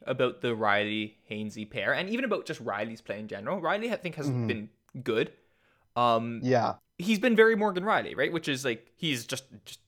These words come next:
Speaker 1: dominant offensively, and he combines with the forwards in such a fun to watch way. He's still awful defensively, but whatever. Like, y-, he's, he is who he is. He's a net positive. Just <laughs> lo-, love him for what he is, I suppose. Right? I, I've
Speaker 2: Yeah.
Speaker 1: tried to stop getting annoyed with his defense, which is still bad.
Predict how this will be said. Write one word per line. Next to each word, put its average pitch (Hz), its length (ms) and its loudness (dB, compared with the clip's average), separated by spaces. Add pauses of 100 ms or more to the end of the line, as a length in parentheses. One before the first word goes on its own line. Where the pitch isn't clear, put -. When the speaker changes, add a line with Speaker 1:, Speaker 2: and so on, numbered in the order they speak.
(200)
Speaker 1:
dominant 107 560 -6
offensively, 82 500 -12
and 98 100 -10
he 117 60 -8
combines 113 440 -4
with - 100 -18
the 113 60 -12
forwards - 360 -8
in 87 120 -14
such - 240 -6
a 82 80 -10 (960)
fun 120 340 2
to - 120 -8
watch 98 340 -2
way. 110 340 0 (380)
He's 220 160 4
still 269 280 4
awful 127 240 2
defensively, 127 400 -4
but 160 160 0
whatever. 135 340 2
Like, 104 260 -10 (120)
y-, 147 140 -12 (260)
he's, 185 260 -4
he 208 200 2
is 247 120 0
who 233 140 2
he 143 140 6
is. 175 340 0
He's 175 220 -2
a 170 80 0
net 170 240 -2
positive. 160 440 0
Just - 280 -10 (240)
<laughs> - 200 -12
lo-, 147 220 6
love 143 200 4
him 151 120 -4
for 139 80 0
what 123 120 0
he 113 100 2
is, 139 180 0
I - 20 0
suppose. 180 460 -4 (220)
Right? 135 120 4
I, 120 260 2
I've 143 160 2
Speaker 2:
Yeah. 143 140 8
Speaker 1:
tried 151 140 8
to 147 80 -8
stop 123 220 2
getting 120 180 0
annoyed 107 240 -2
with 117 120 -6
his 123 120 -8
defense, 127 360 -10
which 143 120 -10
is 151 60 -8
still 170 140 2
bad. - 280 -6